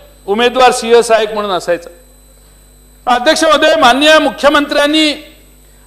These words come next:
राज्याच्या सचिवांच्याकडून काम करून घेणं आपल्याला अभिप्रेत आहे, पण सचिवांना मर्यादा आहेत, सचिवांचं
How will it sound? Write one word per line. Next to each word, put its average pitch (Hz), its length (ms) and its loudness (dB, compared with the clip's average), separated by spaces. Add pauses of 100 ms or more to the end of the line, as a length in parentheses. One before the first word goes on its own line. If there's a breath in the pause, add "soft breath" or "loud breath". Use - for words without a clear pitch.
(140 soft breath)
राज्याच्या 285 800 2
सचिवांच्याकडून 285 1160 0
काम 285 280 2
करून 277 340 -2
घेणं 226 240 0
आपल्याला 214 440 0
अभिप्रेत 147 380 -6 (100)
आहे, - 80 -20 (1300 soft breath)
पण 285 140 4
सचिवांना 311 580 0
मर्यादा 277 440 2
आहेत, 180 340 2 (160)
सचिवांचं 262 720 0